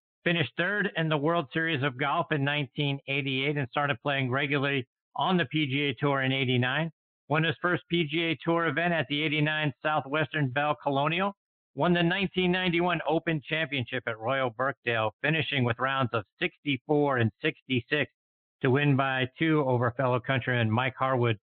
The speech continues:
and three strokes over Fred Couples and Mark O'Meara. Following year, he finished, uh,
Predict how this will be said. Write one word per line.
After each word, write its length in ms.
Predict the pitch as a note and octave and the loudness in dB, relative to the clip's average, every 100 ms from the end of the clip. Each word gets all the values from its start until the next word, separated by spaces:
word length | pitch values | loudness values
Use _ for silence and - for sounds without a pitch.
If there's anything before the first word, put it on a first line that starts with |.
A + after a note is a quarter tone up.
| _ - | _ -2
and 160 | B2 | 0
three 220 | A#2 E3+ C3 | 2 0 -2
strokes 360 | C3+ A#2+ - _ - | 0 -2 -2 _ -4
over 260 | B2 A#2 - | 0 0 0
Fred 180 | C3 A#2 - | -2 -2 -2
Couples 320 | B2+ B2+ A2 | -2 0 0
and 140 | A#2 | 2
Mark 280 | A#2 C3 B2+ | 2 0 0
O'Meara. 520 | A#2 A2+ C3 C3 G#2+ - _ _ _ | 2 2 2 0 -2 -4 _ _ _
Following 420 | D#3+ F3+ F3+ F3 | -2 0 0 0
year, 200 | D#3 F3 | 0 0
he 100 | G3 | -2
finished, 340 | - E3+ E3+ - - | 0 0 -2 -4 -4
uh, 160 | D#3+ | -2